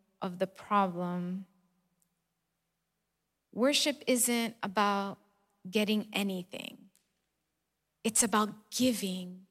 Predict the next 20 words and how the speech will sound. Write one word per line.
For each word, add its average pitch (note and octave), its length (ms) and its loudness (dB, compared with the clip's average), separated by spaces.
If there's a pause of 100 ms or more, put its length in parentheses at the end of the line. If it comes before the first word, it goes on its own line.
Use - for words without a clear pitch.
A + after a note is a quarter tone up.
(640)
everything F#3 920 -4 (180)
to - 160 -2
God. - 340 -14 (1160)
See, B3+ 180 4
worship C#4+ 640 2
is A#3+ 100 2
not B3 320 2
about G#3 480 -2 (640)
us. - 380 0
It's - 160 0
not A3+ 240 0
about F3+ 420 -6
you. A#3 380 0 (240)
It's - 160 -2
not G#3 220 -2
about F#3 340 -8
me. F#3 380 -6 (480)
It's - 120 2
about G#3+ 360 2
giving B3 500 4